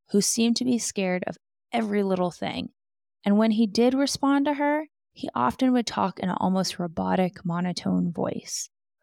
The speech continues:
One day when Dimitri was in Julie's care, she decided to give him a bath,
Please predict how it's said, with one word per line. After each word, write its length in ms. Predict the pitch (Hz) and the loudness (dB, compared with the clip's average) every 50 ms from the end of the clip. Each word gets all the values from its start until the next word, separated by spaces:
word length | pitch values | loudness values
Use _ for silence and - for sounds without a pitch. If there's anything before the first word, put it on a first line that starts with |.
| _ _ _ | _ _ _
One 240 | - 226 247 269 262 | 0 2 4 4 4
day 180 | 247 226 220 | 4 4 4
when 160 | 214 208 202 190 | 4 4 2 2
Dimitri 480 | 196 190 190 190 190 202 - - 220 | 2 2 2 2 2 0 2 2 2
was 160 | 208 208 196 | 2 2 2
in 120 | 208 196 180 | 0 -2 -2
Julie's 440 | - 190 185 180 185 196 190 - - | -2 -2 0 0 0 0 -2 -2 -6
care, 380 | - - 175 170 170 175 170 | -8 -6 -6 -6 -6 -8 -6
she 160 | - - 226 | -2 -2 0
decided 500 | 202 214 220 - - - 214 214 226 233 | 2 2 0 2 2 0 2 2 2 2
to 80 | 226 254 | 0 0
give 200 | - 214 190 175 | 0 0 0 2
him 140 | 185 196 190 | 2 2 2
a 60 | 185 | 2
bath, 460 | 175 175 - 185 - - 180 - _ | 2 0 -2 0 -2 -2 -4 -8 _